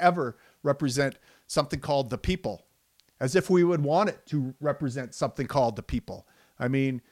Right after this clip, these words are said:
the people in Canada, sixty percent, sixty-five percent are left, are to the left of center. Is that who you want controlling your life? Is that who's should have a say in, in, um, how your life goes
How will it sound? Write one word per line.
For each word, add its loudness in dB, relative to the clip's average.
the 2
people -2
in -4
Canada, 0
sixty -4
percent, 0
sixty-five 0
percent -6
are 4
left, 0
are -2
to -6
the 0
left 2
of -2
center. -2
Is -18
that -2
who 4
you 4
want 2
controlling -2
your 0
life? 0
Is -8
that 4
who's 0
should -4
have 0
a -2
say -2
in, -6
in, -4
um, 0
how 2
your 0
life 0
goes -2